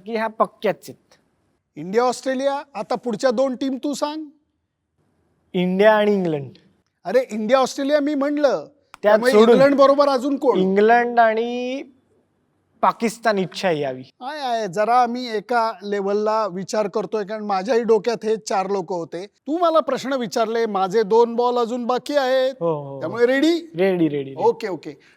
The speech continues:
Speaker 2: मला सांग, दिल्ली ते अहमदाबाद एवढा तू फिरतोस, कोलॅबोरेशन, रील्स करायला एवढा जगभर फिरतोस, दिल्ली ते अहमदाबाद विमान तिकिटाचा दर काय?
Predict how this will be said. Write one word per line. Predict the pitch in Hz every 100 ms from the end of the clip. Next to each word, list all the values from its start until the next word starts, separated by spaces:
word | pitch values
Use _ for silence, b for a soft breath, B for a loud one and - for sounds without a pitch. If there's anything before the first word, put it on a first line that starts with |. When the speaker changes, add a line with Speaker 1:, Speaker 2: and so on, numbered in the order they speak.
| b
Speaker 2:
मला | 208 311
सांग, | - 294 226 269 - _ _ _ _ _ _ _ _ _ _
दिल्ली | 156 160 285 339 381 359
ते | -
अहमदाबाद | 320 - 233 226 240 190 151 135
एवढा | 165 208 254
तू | 247
फिरतोस, | 214 190 - 254 170 - _ _ _ _ _ _
कोलॅबोरेशन, | 180 226 240 247 254 220
रील्स | 170 226 262 -
करायला | 269 262 262
एवढा | 240 226
जगभर | 226 196 185 277
फिरतोस, | - 180 - 131 _ _ _ _ _ _ _ _ _ _ _ _ -
दिल्ली | 151 262 311 403 392
ते | 392
अहमदाबाद | 349 254 247 247 226 208 208 180
विमान | 160 202 220 262 294
तिकिटाचा | 240 196 220 226 -
दर | 220 165 185
काय? | - 127